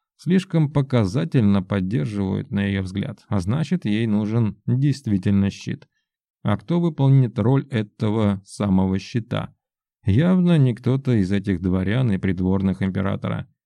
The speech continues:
Все эти разумные в первую очередь думают только о себе. А ей нужен кто-то, кто будет готов умереть ради её. Да, среди гвардейцев таких хватает. Стоит только поставить задачу и объяснить всё.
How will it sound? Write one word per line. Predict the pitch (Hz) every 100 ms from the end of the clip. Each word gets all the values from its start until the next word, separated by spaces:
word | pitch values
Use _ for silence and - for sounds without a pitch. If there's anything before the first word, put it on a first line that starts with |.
| _
Все | - - 107
эти | 107
разумные | 120 120 156 147 120 110
в | 95
первую | 135 135 127 120
очередь | 143 139 127 107
думают | 107 135 135 131 131
только | 139 131 127
о |
себе. | 127 - 143 151 107 - _ _ _ _ _ _ _
А | 131
ей | 143 160
нужен | 135 127 117 127 123 92 _ _
кто-то, | - - 131 147 110
кто | 98 -
будет | 139 160 143
готов | 104 104 123 117
умереть | 113 101 98 101
ради | 98 95 92
её. | 95 95 104 - _ _ _ _ -
Да, | 101 113 87 87
среди | - 92 101 160
гвардейцев | 165 120 95 95 143 147 143
таких | - 117 135 110
хватает. | 135 147 135 117 127 -
Стоит | - 156 135
только | 127 117 110
поставить | 98 113 - 110 101 90
задачу | 95 90 139 135 123
и | - 117
объяснить | 104 113 127 131 143 95
всё. | - -